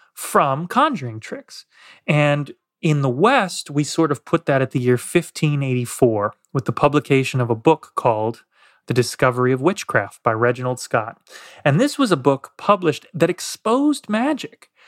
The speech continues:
But he had the ultimate great excuse for exposing magicians' tricks, because he said implicitly, "I don't want to have magicians burned at the stake." In fifteen seventies, in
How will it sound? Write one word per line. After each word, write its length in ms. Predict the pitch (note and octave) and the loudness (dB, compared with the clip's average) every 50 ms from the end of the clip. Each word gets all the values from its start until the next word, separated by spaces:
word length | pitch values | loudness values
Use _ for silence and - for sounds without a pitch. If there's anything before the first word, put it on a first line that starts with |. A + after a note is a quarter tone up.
| - - - _ | -20 -20 -2 _
But 160 | - D#3 D3+ | 2 2 2
he 180 | B2 - B3+ C#4 | 2 2 2 4
had 280 | - F#3+ E3+ D#3+ C#3 B2+ | 4 4 4 4 4 2
the 120 | D3 C3+ | 2 4
ultimate 580 | C3+ C#3 F#3 G3 - - G3 F3+ E3 D3+ - - | 6 6 4 4 0 -4 -4 -4 -4 -6 -8 -6
great 460 | A2 B2+ A#2+ B2 C#3+ D#3 F3 F#3+ - | -2 2 4 4 4 4 2 0 -2
excuse 640 | - F3 - - - - - F3 F#3+ F3+ D3 B2 - | -6 -6 -6 -6 -6 -2 2 4 4 4 4 2 0
for 160 | - - C#3 B2+ | 0 2 2 2
exposing 580 | A#2 - - - D#3+ D3 D#3 D#3+ D3+ D#3 D3+ | 0 -2 0 2 4 4 4 2 0 0 0
magicians' 420 | C#3 A#2+ B2+ C3 B2 - B2+ A#2 - | 0 0 0 -2 -2 -2 -4 -6 -2
tricks, 400 | - - D4 C#4+ - - - - _ _ _ - - _ _ - | -2 -2 -2 -2 -4 -10 -16 -16 _ _ _ -20 -20 _ _ 0
because 260 | D#3 B2+ D#3 D3 C#3 | 2 4 4 4 4
he 100 | F#3 G#3+ | 2 0
said 240 | G#3+ - E3 C#3 C3 | 2 4 2 2 2
implicitly, 1080 | C#3+ - D3 C3 - - - D#4 - - - - - D#3+ C3 G#2+ G2 G2+ A#2 D#3 - _ _ _ _ _ _ _ _ _ _ _ - | 2 0 -2 -2 0 0 0 0 0 0 -4 -6 -4 -2 -2 -2 -2 -4 -6 -8 -12 _ _ _ _ _ _ _ _ _ _ _ 0
"I 160 | - C#3 D#3+ | 2 2 2
don't 520 | F3 D3 B2 A#2+ - D3+ D3+ E3+ F#3+ G3+ - - | 2 0 -2 0 2 4 4 4 2 -2 -6 -4
want 360 | C#3+ B2+ A#2 A#2 A2+ A2+ - | -2 -2 0 -2 -2 -4 -8
to 460 | - - A#2+ G#2 G#2 G#2 G#2+ A#2 - _ _ | -8 -6 -4 -4 -2 -4 -4 -6 -8 _ _
have 240 | - - C#3 C3 B2 | -2 0 0 2 2
magicians 480 | C#3 C#3 B2 B2+ C3+ B2+ - C#3+ C3 B2 | 0 -2 0 0 0 0 0 -2 -4 -4
burned 340 | - - B2 A#2 A#2+ B2 B2 | 0 2 2 2 2 2 -2
at 80 | D3+ - | -4 -4
the 60 | D#3+ | -6
stake." 400 | - - - A#3 C4+ F3 D3 - _ _ _ - - - - _ | -6 -2 0 0 0 0 -2 -8 _ _ _ -20 -20 -20 -4 _
In 160 | - D3+ D#3 | 2 2 2
fifteen 920 | D3+ - - - - B3 A#3+ - - - - B3 A#3+ A#3 A#3 A3+ A3 G3+ G#3 - - _ | 2 -2 -4 -2 0 0 0 -2 -6 -6 -2 0 0 2 2 2 0 0 -2 -6 -12 _
seventies, 960 | - - - - G#3 A3 A#3 G3+ D#3+ B2+ A2+ G#2+ G2+ G#2+ C3+ D3+ - - - _ _ _ - - - - _ - | -8 0 2 4 4 4 2 0 0 0 -2 -6 -8 -8 -12 -12 -14 -14 -18 _ _ _ -20 -20 -20 -20 _ 2
in 500 | - F3 F#3+ G3 G3 G3 G3 F#3+ F#3 F#3 | 4 4 4 4 4 2 2 0 -2 -6